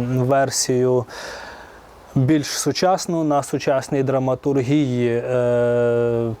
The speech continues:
побудував Максим Черниш. От, але, е, що хотів Олесь Санін, щоб це не просто був, так би мовити,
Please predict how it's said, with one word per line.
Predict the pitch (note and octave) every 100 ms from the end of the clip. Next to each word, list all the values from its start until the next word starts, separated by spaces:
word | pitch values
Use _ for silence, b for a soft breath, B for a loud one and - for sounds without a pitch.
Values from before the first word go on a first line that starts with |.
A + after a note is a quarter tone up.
| -
побудував | C#3+ C#3 C#3 C3+ C#3 C3+ C3 B2+
Максим | C3 B2+ B2 B2 - C3 A#2+
Черниш. | - B2+ D3 G3 G3 - B B B B - -
От, | D#3+ D#3 D#3+ - - -
але, | D3 D3 F3+ G3+ G3 F#3 F3 E3+ E3 D#3+ D3+
е, | C#3+ C#3 - - - - -
що | - - E3
хотів | - E3 E3
Олесь | D#3+ D#3 D#3
Санін, | - D#3+ D#3 D3 C#3+
щоб | C#3 - C3+
це | - D3
не | C#3 C3+ C3 C3
просто | F#3 F3+ G3
був, | F3 F3 F3 E3 E3 D3+
так | -
би | D#3+ D#3
мовити, | D#3 D3+ D3 - C3+